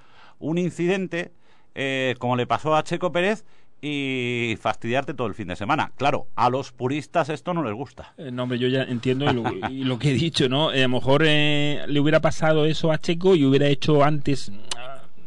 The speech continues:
Speaker 2: podría haber hecho antes una vuelta r-, que le hubiera puesto el ocho y no un, un incidente que te mande el último. Creo que no es excesivamente justa con los más rápidos.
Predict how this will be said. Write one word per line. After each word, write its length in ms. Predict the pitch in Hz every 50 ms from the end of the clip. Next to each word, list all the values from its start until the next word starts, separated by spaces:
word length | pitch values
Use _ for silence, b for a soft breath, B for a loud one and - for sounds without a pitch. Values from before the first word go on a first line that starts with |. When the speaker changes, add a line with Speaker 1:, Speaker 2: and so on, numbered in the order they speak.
| - - -
Speaker 2:
podría 240 | - 127 131 143 151
haber 100 | 147 156
hecho 160 | 156 - 160
antes 240 | 156 151 143 156 135
una 220 | 151 160 156 139
vuelta 460 | 135 143 151 160 160 151 143 - 156 147
r-, 400 | 147 151 - - 156 151 131 131
que 100 | 156 147
le 80 | 139
hubiera 160 | 135 135 131
puesto 240 | 117 127 117 - 123
el 60 | 117
ocho 300 | 135 151 - - 117 - - - - - - - 101
y 220 | 95 98 104 107
no 200 | 107 113 120 123 123 123
un, 340 | 127 123 127 135 131 127 135
un 120 | - 131 127
incidente 480 | 131 131 131 131 127 131 131 127 135
que 80 | 131 139
te 80 | 135 131
mande 180 | 131 123 113
el 80 | 101 107
último. 380 | 110 113 - 117 107 - - B B B B B B B
Creo 220 | - 131 127 131 131
que 100 | 143 147
no 220 | 143 139 131 127
es 480 | 123 120 117 117 113 113 110 107 - 131
excesivamente 1040 | 123 - - 107 - 120 117 113 110 110 110 104 110 107 104 104 104 104 101 101 104
justa 320 | 101 - 135 131 - 165 151
con 140 | 147 147
los 80 | 131 120
más 160 | 120 127 127
rápidos. 520 | 123 117 110 104 107 104 101 98 - -